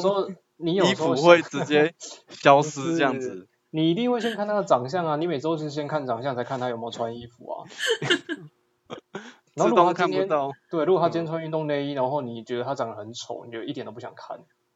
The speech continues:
Speaker 1: 所以你就会觉得你都没有看过，其实真的有。
Speaker 2: 这个讲的其实有点太肤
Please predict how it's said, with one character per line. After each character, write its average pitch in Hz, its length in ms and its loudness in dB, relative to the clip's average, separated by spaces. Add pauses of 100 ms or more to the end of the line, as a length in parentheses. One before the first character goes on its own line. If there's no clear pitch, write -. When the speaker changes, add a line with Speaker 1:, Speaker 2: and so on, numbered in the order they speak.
(160)
Speaker 1:
所 160 120 -6
以 139 60 -4
你 120 80 -6
就 131 80 -4
会 131 100 -2
觉 123 140 -8
得 113 80 -6
你 113 100 -10
都 110 60 -8
没 117 140 -8
有 104 60 -10
看 110 240 -18
过， 113 140 -14
其 117 140 -10
实 127 140 -10
真 135 100 -8
的 127 100 -8
有。 - 300 -14 (1500)
Speaker 2:
这 175 120 -6
个 165 140 2
讲 101 260 -6
的 101 140 -12
其 110 140 -14
实 117 180 -10
有 117 120 -6
点 107 140 -10
太 107 160 -8
肤 98 140 -20